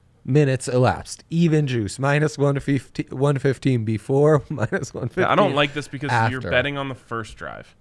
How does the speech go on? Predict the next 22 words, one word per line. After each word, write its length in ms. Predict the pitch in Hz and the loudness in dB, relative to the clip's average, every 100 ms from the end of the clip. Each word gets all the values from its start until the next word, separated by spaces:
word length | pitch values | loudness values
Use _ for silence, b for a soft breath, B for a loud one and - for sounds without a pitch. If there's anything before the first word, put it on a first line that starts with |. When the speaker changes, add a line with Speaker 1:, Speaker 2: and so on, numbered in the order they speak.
| _ _ _ | _ _ _
Speaker 1:
But 180 | 120 117 | -6 -4
isn't 300 | 123 113 120 | -2 -2 0
Zachy, 760 | 113 117 - 117 113 107 110 | 2 0 0 -2 2 2 2
Zachy 360 | 98 110 107 110 | 2 0 0 -2
Taylor 760 | - 110 113 117 123 117 120 113 b b - | 0 2 4 2 2 4 2 0 b b -6
or 240 | 113 101 104 | 0 2 0
Speaker 2:
Scriptman? 460 | 113 110 131 156 160 _ - | -2 -10 -12 -10 -12 _ -2
Speaker 1:
That's, 280 | 139 - | 0 2
he's 280 | - 147 120 | 2 2 4
a 160 | 147 - | 0 2
scriptman. 560 | 269 285 - 202 185 | 4 4 4 4 4
He's 200 | 196 151 | 2 -2
a 40 | 160 | -2
scriptman. 360 | 170 - 233 | -4 -2 -2
Speaker 2:
Wait. 400 | 151 170 175 180 170 b b b b b b b - | 4 4 4 0 -6 b b b b b b b -6
Speaker 1:
Yeah. 200 | 110 98 - 120 - - | 0 0 -2 -12 -16 -2
Speaker 2:
Uh, 420 | 147 131 120 107 | 4 4 4 0
field 340 | - - 156 160 | -4 2 2 2
goals 180 | 185 | -2
count? 280 | - 185 190 - _ - _ - | -2 -2 -2 -6 _ -20 _ 0
Speaker 1:
Of 140 | 156 | 0
course. 420 | - 294 - - | 2 0 0 -6